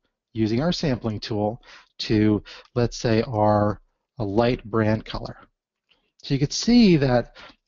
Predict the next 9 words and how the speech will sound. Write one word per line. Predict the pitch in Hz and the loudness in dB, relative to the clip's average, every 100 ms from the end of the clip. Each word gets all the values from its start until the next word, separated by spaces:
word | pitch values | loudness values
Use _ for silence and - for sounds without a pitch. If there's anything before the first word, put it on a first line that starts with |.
| _ | _
they're | 131 175 | 0 4
not, | 214 202 143 - _ - | 4 2 -2 -16 _ -4
obviously | 135 120 - 107 | 0 0 0 0
the | 104 | 2
one | 113 110 | 2 2
that's | 104 98 87 110 | 0 -4 -12 -4
very | 127 156 | 0 0
dark | 123 107 104 - | 0 0 -2 -2
is | 117 101 | -4 -4